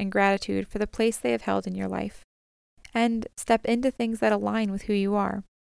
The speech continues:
and who you are becoming. Give space and honor the good, the bad, and the ugly times in your life.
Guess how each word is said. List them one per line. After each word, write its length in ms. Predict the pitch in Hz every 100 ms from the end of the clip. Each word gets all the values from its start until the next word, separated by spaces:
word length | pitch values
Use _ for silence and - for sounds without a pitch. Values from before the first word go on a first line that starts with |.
| _ -
and 140 | 208
who 100 | 226
you 160 | 214 208
are 120 | 196
becoming. 520 | 202 - 190 190 196 _ _ _ _ _ _ _ _ _ _ - - - _ _ - _
Give 180 | - 247
space 460 | - - 226 220 -
and 420 | 214 214 208 - _ - -
honor 300 | 214 254 262
the 80 |
good, 460 | 214 220 220 220 202 - _ -
the 140 | 202
bad, 400 | 220 220 226 220 _
and 160 | 220 214
the 80 | -
ugly 240 | 214 220
times 320 | 208 202 202 202
in 80 |
your 80 | 190
life. 360 | 185 196 -